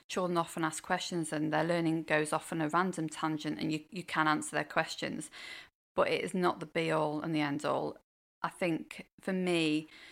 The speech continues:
some of the best science teachers I've ever seen are the ones who are enthusiastic. And I think if you're enthusiastic, that sort of filters through to your children. Obviously, it's nice for us to know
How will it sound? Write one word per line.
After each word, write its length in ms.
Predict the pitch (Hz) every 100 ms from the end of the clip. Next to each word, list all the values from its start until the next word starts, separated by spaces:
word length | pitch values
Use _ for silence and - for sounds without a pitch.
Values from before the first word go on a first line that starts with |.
| -
some 200 | - 196
of 40 | 180
the 60 |
best 240 | 170 175 -
science 240 | 165 165
teachers 240 | - -
I've 60 | 170
ever 100 | 156
seen 240 | - 165
are 60 | 160
the 100 | 160
ones 260 | 156 156 151
who 100 | 160
are 20 |
enthusiastic. 920 | 151 151 147 - - - - - - -
And 80 |
I 60 | 165
think 280 | - 185 180
if 100 | 170
you're 100 | 214
enthusiastic, 720 | 226 220 190 175 156 - 170
that 200 | 170 -
sort 180 | - -
of 60 |
filters 360 | - 165 156 -
through 180 | - 156
to 160 | 156
your 80 | 156
children. 560 | 156 170 165 - 147 151 - - - - - -
Obviously, 640 | 226 233 - 190 165 156 -
it's 180 | 190 -
nice 300 | 185 156 151
for 140 | -
us 60 | 160 -
to 60 |
know 300 | 170 156 151